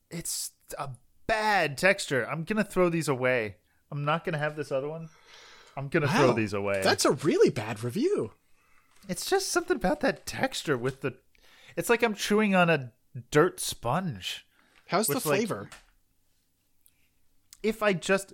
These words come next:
Speaker 1: it's so, so mild. If I just think about the flavor, it's
Speaker 2: <laughs>
Speaker 1: also
Speaker 2: You're
Speaker 1: bad because of, like, the shiitake. Like, you don't normally just eat shiitake mushrooms. It's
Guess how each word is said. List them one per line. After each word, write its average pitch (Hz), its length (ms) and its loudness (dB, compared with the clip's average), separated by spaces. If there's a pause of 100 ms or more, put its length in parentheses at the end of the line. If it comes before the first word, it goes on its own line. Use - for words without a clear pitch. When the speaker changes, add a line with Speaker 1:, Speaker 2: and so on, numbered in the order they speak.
Speaker 1:
it's 151 160 -2
so, 147 480 6
so - 500 4
mild. 104 400 -8 (480)
If 156 120 2
I 170 100 6
just 214 240 0
think 202 140 -2
about 175 180 0
the 147 60 -8
flavor, 113 600 -2 (1300)
it's - 200 0
Speaker 2:
<laughs> - 20 6
Speaker 1:
also 165 280 6
Speaker 2:
You're 135 100 0
Speaker 1:
bad 120 360 2
because 135 360 0
of, 127 160 -4
like, 123 180 0
the - 80 -4
shiitake. 123 680 0
Like, 165 180 -2
you 196 60 -2
don't 269 200 2
normally 214 240 0
just 135 260 -6
eat 151 180 -6
shiitake 120 500 -2
mushrooms. 104 400 -8
It's - 260 -12